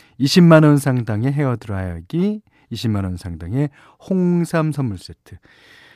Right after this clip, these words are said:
백화점 상품권, 원두커피 세트, 타월 세트, 쌀 십 킬로그램, 주방용 칼과 가위, 실내 방향제도 준비해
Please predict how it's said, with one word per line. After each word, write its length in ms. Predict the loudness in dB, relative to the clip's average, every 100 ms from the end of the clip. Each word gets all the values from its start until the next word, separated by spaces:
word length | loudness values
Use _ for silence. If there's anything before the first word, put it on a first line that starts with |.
| _ _ -6
백화점 380 | -2 2 2
상품권, 680 | 0 -4 -6 -8 -4 -4 -4 -2
원두커피 520 | -2 -2 -6 -6 -8
세트, 400 | -4 -6 -4 -8
타월 320 | -6 -6 -6
세트, 420 | -4 -8 -8 -10 -8
쌀 240 | -6 -6
십 140 | -8
킬로그램, 520 | -8 -6 -2 0 0 -2 _ _ _
주방용 420 | -4 0 2 0
칼과 260 | -2 -6 -8
가위, 400 | -12 -10 -8 -8
실내 480 | -8 -8 -6 -8 -10 -12
방향제도 760 | -10 -10 -12 -10 -4 -4 -4 -12
준비해 420 | -18 -16 -18